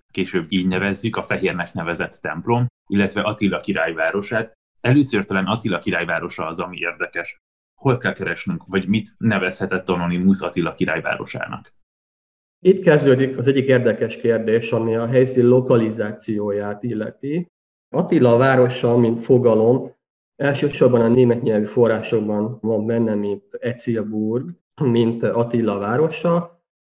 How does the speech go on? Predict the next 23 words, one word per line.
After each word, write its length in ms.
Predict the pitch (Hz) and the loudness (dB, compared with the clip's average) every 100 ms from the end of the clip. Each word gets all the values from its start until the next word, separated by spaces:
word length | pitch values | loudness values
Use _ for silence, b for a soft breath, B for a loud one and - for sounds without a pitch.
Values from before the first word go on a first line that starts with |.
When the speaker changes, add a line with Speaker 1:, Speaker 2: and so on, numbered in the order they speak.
| _ | _
Speaker 2:
Például 260 | 147 139 123 | 2 4 6
a 40 | |
Nibelungénekben, 1400 | 135 127 120 113 113 113 110 110 107 110 107 113 120 123 | 6 6 4 4 0 2 2 2 -2 -4 -4 0 -2 -2
ugye 220 | 113 107 104 | -6 -2 -2
a 60 | |
híres 580 | 104 117 113 107 110 - | 0 2 2 -2 -6 -8
német 420 | 110 113 107 104 | -4 -2 -2 -6
eposznak 880 | 110 107 113 101 - - 113 104 - | -8 -6 -4 -4 -6 -10 -8 -8 -8
a 200 | 107 98 | -8 -6
középkori 680 | - 123 110 107 - 107 101 | 0 0 2 -2 -2 -2 -2
feldolgozásaiban 1120 | 101 110 104 104 104 104 101 - 107 98 98 | -4 -4 0 0 -2 -4 -8 -8 -6 -4 -4
is 180 | 101 - | -6 -4
ott 160 | 110 | -6
találjuk 540 | - 101 98 95 98 95 | -4 -6 -4 -6 -6 -8
ezt 300 | 98 87 - | -12 -14 -10
a 160 | 98 95 | -10 -10
kifejezést, 640 | 117 - 107 95 95 92 - | -14 -8 -4 -4 -6 -10 -8
hogy 180 | 98 107 | -8 -8
Ecilburg 680 | 104 - 107 104 104 104 | -8 -6 -6 -4 -8 -8
Attila 580 | 104 104 104 95 90 87 | -8 -10 -10 -8 -8 -8
vára, 480 | 104 110 131 143 147 | -6 -4 -4 -4 -4
vagy 180 | 101 92 | -6 -8
városa. 640 | 95 117 131 - 160 160 | -8 -10 -12 -10 -10 -10